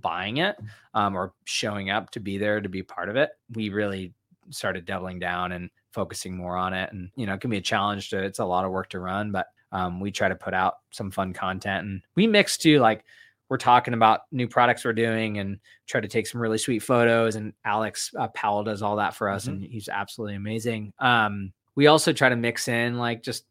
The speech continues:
Speaker 1: what's going on in the community, and we try to shout out our regulars that are awesome. You know, we have a beer club that we try to, uh, feature on our socials when we can. And yeah, it's a cool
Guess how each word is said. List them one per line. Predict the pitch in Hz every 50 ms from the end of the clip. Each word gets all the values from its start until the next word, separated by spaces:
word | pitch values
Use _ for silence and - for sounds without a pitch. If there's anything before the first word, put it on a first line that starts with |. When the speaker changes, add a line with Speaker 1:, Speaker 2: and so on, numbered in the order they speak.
| _ _
Speaker 1:
what's | - 104 113 -
going | - 127 127
on | 139 147 151 156 165
in | 170
the | 175 170
community, | - 202 202 185 156 127 117 113 110 107 104 104
and | 101 98 101 104
we | 104 104 101 98 - _ - - _ _ _ _ _
try | - 127 117
to | 120 113
shout | - - 113 92 110 120
out | 123 123 131 - - -
our | 120 117 127 127 - - _ _
regulars | - 156 123 120 123 135 151 120 104 107 107 98
that | 110 101
are | 104 -
awesome. | 98 95 95 - - 98 95 95 95
You | 95
know, | 98 98
we | 101 101
have | 104 101
a | 107 101
beer | 101 113 110 113 113
club | - - 120 104 98 98 90 90 92
that | 95 92 - - _
we | 156 123 107
try | - - 98 95
to, | 95 95 98 - _ - - - _ _ _ _ -
uh, | 123 104 95 98 98 98
feature | - - 113 - - 104 98 98
on | 95 92 92 92
our | 95 98 98 - -
socials | - - 98 95 - - 95 92 98
when | 101 95 95
we | 92
can. | - - - 95 90 92 92 92 90
And | 90 92 101 - _ _ _ _
yeah, | - 156 151
it's | 143 -
a | 147
cool | 123 - 170 165 156 147 131 123 -